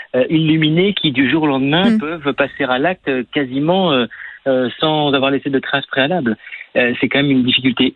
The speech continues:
Speaker 1: énorme à laquelle ce pays est confronté aujourd'hui.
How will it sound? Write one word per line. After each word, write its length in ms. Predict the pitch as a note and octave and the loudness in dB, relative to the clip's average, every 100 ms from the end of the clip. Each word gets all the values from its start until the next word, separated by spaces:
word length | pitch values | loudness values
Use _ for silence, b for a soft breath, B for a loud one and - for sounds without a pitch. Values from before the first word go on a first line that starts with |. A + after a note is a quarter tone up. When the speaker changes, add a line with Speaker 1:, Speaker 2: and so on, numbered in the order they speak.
| - | 0
Speaker 1:
énorme 360 | G3 F#3+ D#3+ | 2 2 2
à 40 | C3+ | 0
laquelle 320 | B2 - C3+ B2 | -2 0 -2 -2
ce 80 | |
pays 220 | A#2 B2+ B2 | -2 0 0
est 40 | |
confronté 440 | B2 A2+ B2 A2 | 0 -2 -4 0
aujourd'hui. 680 | B2 A#2 A#2+ A#2 D#3 E3+ G#3 | 0 0 -4 -4 0 2 2